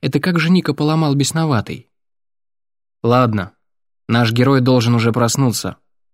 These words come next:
После этих слов крышка медкапсулы поползла вверх, и над Ником склонилось два мужских лица, одно из которых было озабочено, а второе — лицо Грайернеке, сияло восторгом. «Ну, как ты себя чувствуешь, герой?»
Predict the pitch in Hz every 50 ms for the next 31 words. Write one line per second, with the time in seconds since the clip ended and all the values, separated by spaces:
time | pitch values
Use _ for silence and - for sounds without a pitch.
0 | _ _ _ _ _ _ - 110 107 - - 110 107 95 107 - - - 151 151
1 | 139 - - 139 135 - - 127 120 117 - - 147 147 139 - - 139 131 123
2 | 127 127 120 117 110 104 104 107 110 110 110 113 117 110 104 92 - - - _
3 | _ _ _ _ _ _ _ - 123 113 110 107 123 165 180 - 156 139 - -
4 | - 131 123 135 143 143 127 117 113 113 113 113 123 127 - - - 101 - -
5 | 107 110 - - - 95 87 - _ _ _ _ _ _ _ - 110 101 104 110
6 | 107 98 - - 117 113 151 165 151 117 104 113 127 127 123 120 120 123 131 143
7 | 151 170 165 - - 120 110 - - - 98 - - 110 110 127 151 143 113 98
8 | 87 - _ _ _ _ _ _ _ _ _ _ _ - 120 120 120 113 - 123
9 | 113 110 110 120 117 110 110 113 117 120 113 104 95 - 98 90 - _ _ _
10 | _ _ _ - - - - 170 160 143 131 127 120 113 120 120 - - 131 117
11 | 110 95 104 92 95 - _ _ _ _ _ _ _ _ _ _ _ _ _ _
12 | _ _ _ _ - 107 107 110 120 147 156 - _ _ _ _ _ _ _ _
13 | _ _ _ _ - 160 156 139 - 143 110 - 117 117 113 110 - - 143 147
14 | 147 156 135 123 107 104 110 127 135 131 110 95 87